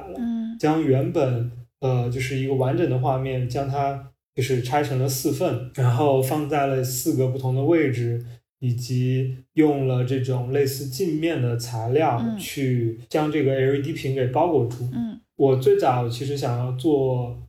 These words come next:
Speaker 1: 这个作品，我觉得在这次里面是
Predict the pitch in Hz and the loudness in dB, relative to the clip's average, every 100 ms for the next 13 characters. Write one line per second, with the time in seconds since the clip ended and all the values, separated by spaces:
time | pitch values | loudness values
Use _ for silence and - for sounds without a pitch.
0 | _ _ _ - 160 139 160 131 123 117 | _ _ _ 0 2 4 2 0 0 -2
1 | 123 127 147 139 - - _ _ 165 160 | 0 0 0 0 -4 -20 _ _ 0 2
2 | 175 170 170 135 120 113 131 127 123 120 | 2 2 -2 0 0 -2 -2 0 -2 -4
3 | - - _ - - 175 143 123 120 120 | -8 -18 _ -10 4 4 6 2 0 -4
4 | - | -10